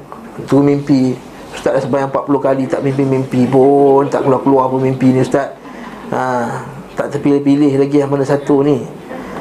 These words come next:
Pilih je satu, ikut, ikut, dan pilihan tu pula pilihan syarak. Ha, tu kita terpilih tu kena ikut syarak. Betul Allah Ta'ala, "Wa syawirhum fil amr." Wa syawirhum fil amr.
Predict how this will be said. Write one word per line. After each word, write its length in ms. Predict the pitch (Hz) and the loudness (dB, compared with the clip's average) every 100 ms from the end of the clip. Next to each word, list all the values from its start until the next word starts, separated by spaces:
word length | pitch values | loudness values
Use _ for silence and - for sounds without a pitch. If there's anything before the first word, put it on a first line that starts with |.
| - | -2
Pilih 340 | 226 320 269 | 2 4 2
je 80 | 143 135 | 2 2
satu, 400 | 196 208 226 175 | 2 2 2 4
ikut, 400 | 196 147 - 180 | 2 -2 -4 -8
ikut, 320 | 180 220 214 | -4 -2 0
dan 160 | 180 190 | 0 0
pilihan 380 | 220 220 233 208 | 2 2 2 0
tu 100 | 196 | 0
pula 220 | 226 214 | 0 0
pilihan 320 | 196 208 214 | 0 0 0
syarak. 480 | 233 233 214 - - | 0 0 0 -2 -8
Ha, 100 | 175 | -6
tu 100 | 214 | 0
kita 160 | 160 151 | 2 4
terpilih 380 | 180 165 170 160 | 2 2 2 2
tu 140 | 214 | 0
kena 160 | 202 175 | 0 0
ikut 240 | 139 - | 0 -2
syarak. 420 | - 208 233 190 - | -4 -2 -2 -4 -8
Betul 180 | 190 165 | -2 0
Allah 160 | 165 175 | 2 0
Ta'ala, 300 | 175 156 - - - | 0 -2 -4 -16 -4
"Wa 140 | 143 139 | 0 2
syawirhum 960 | 190 214 208 180 170 247 196 220 214 | 4 2 2 2 4 2 2 0 2
fil 160 | 233 240 | 0 2
amr." 320 | 247 180 117 - - - - - - - | 0 -2 -12 -16 -20 -20 -20 -20 -18 -4
Wa 140 | 131 | -2
syawirhum 480 | 135 190 214 220 220 | 0 0 2 2 2
fil 160 | 220 | 0
amr. 240 | 226 214 | -2 -4